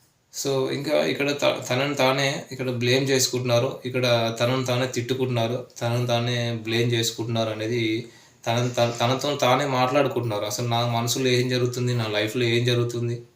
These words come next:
నేను వినకుండా అవతల వాళ్ళు, బయట ప్రపంచం ఏమనుకుంటారో, ఎదుటి వాళ్ళు ఏమనుకుంటారో, వే-,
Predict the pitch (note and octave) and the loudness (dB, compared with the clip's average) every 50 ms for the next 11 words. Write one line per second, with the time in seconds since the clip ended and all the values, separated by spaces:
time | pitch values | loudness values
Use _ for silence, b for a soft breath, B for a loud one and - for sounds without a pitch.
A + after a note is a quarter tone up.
0 | _ b b b b b b - A#2 A2+ A2+ G#2+ A2 A2 A#2+ A#2+ A#2+ B2+ B2 B2 | _ b b b b b b -6 -4 -4 -2 -2 -2 0 0 0 0 0 0 2
1 | B2 B2 A#2 A2 A2 A2 - B2 B2 B2 A#2+ A#2+ A#2+ A#2+ A#2 A#2+ A#2+ A#2 A#2 A#2 | 2 2 4 2 2 2 2 2 2 2 4 4 4 4 4 2 2 2 0 0
2 | A2+ - - A2+ A2 A2 A2 A2 A#2 - - G2+ G2+ - B2+ A#2+ - B2 A#2 A2+ | -2 -4 -6 -2 0 0 0 0 0 -2 -2 -2 0 0 -2 -2 -2 -2 -2 -2
3 | A2+ A#2+ A#2+ A#2+ A#2+ B2 A#2 A#2 A#2 A#2 A2+ A2+ A#2+ A#2 G#2+ G#2 A#2+ A#2 A#2 B2 | -2 0 0 0 0 0 -2 -2 0 0 0 0 0 0 -2 0 -2 -2 -2 -2
4 | B2 B2 A#2+ A#2+ A#2+ A#2 A#2 A#2 A#2 A#2 A#2 A#2 A#2+ A2+ A#2 A#2 A2+ A2+ A2+ A2 | -2 0 0 2 2 2 0 0 -2 -4 -4 -4 -4 -4 -2 -2 -4 -2 -4 -4
5 | G#2+ G#2+ G#2+ A2 G#2+ - | -2 -2 -2 -2 -2 -4